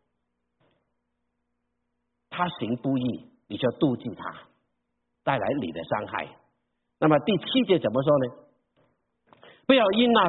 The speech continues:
道路通达的，后来啊，恶谋成就的，心怀不平。他道路通达，一帆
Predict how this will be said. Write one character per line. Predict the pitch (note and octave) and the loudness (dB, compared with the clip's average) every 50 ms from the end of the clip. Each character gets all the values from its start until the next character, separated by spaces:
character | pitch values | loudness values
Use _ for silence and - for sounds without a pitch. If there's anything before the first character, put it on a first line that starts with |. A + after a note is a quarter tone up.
| D#3+ - | 2 2
道 | - A3+ A3 | 4 4 4
路 | A3 A3+ A#3 G3 E3 | 4 4 4 4 4
通 | - D3+ F#3 A3 A#3 A#3+ | 2 0 0 0 2 2
达 | - - - B2+ C#3+ | 4 4 4 4 4
的， | C#3 B2+ - - - - - _ _ _ _ _ _ _ - | 4 2 0 -2 -8 -20 -20 _ _ _ _ _ _ _ 2
后 | G3+ G#3+ | 4 4
来 | F#3+ C#3 | 4 2
啊， | C3 - - F#3+ F#3 F3+ D#3+ - - - - | 0 -2 0 0 2 2 0 -2 -2 0 2
恶 | A3+ G3+ F3 | 4 4 6
谋 | D#3 C3+ B2 C3 D#3 | 6 6 4 4 2
成 | - - B2 G#2+ A#2+ | 2 0 0 0 0
就 | B2 - D#3+ C3+ | 0 2 2 2
的， | A#2+ G#2+ - - - - - | 2 0 -2 -4 -10 -20 -20
心 | - - - - - D#3 D#3 D3+ D3 D#3 - - - _ - | -20 -20 -10 -4 0 2 2 2 0 -2 -6 -12 -20 _ -10
怀 | E2 E2+ F2 F#2+ G2+ - - _ | -6 -6 -4 -6 -6 -10 -16 _
不 | - G#2 G2 F#2+ | -14 -12 -12 -12
平。 | - - - - C2 _ _ _ _ _ _ _ _ _ _ _ _ _ _ _ _ _ _ | -14 -16 -20 -20 -20 _ _ _ _ _ _ _ _ _ _ _ _ _ _ _ _ _ _
他 | - A3+ | -6 -6
道 | A3 A3 C#4+ C#4 B3+ A3+ | -2 0 2 2 4 4
路 | A3 F3+ C3 | 2 2 0
通 | D3 E3+ F#3 G3 G3 | -2 -6 -6 -6 -6
达， | E3 - - - - - - _ _ _ _ _ _ _ _ _ _ _ _ _ - | -8 -8 -10 -12 -14 -16 -18 _ _ _ _ _ _ _ _ _ _ _ _ _ 0
一 | C4 C4+ | 2 2
帆 | - - - - D3+ F3+ G#3+ | 2 2 0 0 2 2 0